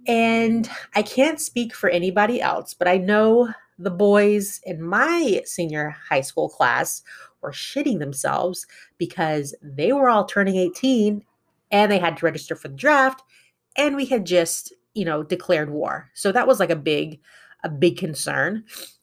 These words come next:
Uh, luckily, we didn't have to institute the draft, although people worried that we would. We didn't.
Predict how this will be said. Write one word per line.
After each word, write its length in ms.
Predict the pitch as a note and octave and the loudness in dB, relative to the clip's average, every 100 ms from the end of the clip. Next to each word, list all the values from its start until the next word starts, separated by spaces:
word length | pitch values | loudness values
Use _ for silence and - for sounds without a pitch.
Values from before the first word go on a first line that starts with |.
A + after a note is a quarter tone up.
| _ G3 | _ -2
Uh, 160 | F3 | 2
luckily, 320 | G3 G3+ A3+ | 2 4 2
we 120 | F3+ F#3+ | 2 0
didn't 180 | F3+ | 2
have 140 | F3+ F3+ | 0 -2
to 100 | F3 | -4
institute 460 | E3+ D3 E3 D3 _ - | -6 -8 -10 -12 _ -12
the 80 | |
draft, 500 | D3 C#3 C#3+ G3 - - | -6 0 0 -2 -8 -6
although 240 | E3 D#3 D3+ | -2 -2 -2
people 240 | D#3+ F3+ | -2 2
worried 280 | F3+ D#3 D3+ | 4 4 0
that 120 | D#3 | -2
we 80 | D3 | -2
would. 300 | D3 D3 D#3 _ - | -2 -2 -6 _ -4
We 120 | A3 | 2
didn't. 400 | F3 F3+ G3+ | 2 2 -8